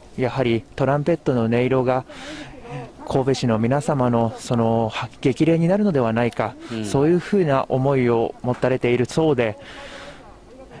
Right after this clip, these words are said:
Speaker 1: えー、こちらに来たというふうに先ほどおっしゃっておりました。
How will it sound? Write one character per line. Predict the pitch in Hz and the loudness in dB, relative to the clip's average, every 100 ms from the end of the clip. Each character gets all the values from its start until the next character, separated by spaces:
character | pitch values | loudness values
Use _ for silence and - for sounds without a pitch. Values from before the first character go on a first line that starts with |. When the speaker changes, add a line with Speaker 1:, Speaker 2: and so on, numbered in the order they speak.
| - - | -18 -10
Speaker 1:
え | - 107 | -4 -2
ー、 | |
こ | - | -2
ち | 131 | -2
ら | 113 104 | 0 0
に | 107 110 | 0 0
来 | 117 | -2
た | 131 | -2
と | 117 117 | 0 2
い | |
う | 110 | 2
ふ | - | 2
う | 170 | 2
に | 175 | 2
先 | 143 123 | 0 0
ほ | 117 | 0
ど | 117 117 | 0 0
お | 120 | -2
っ | |
し | - | -2
ゃ | 113 | -4
っ | |
て | - 104 | -2 -2
お | |
り | 101 | 0
ま | 107 | -2
し | 113 | -2
た。 | 131 107 | -2 -4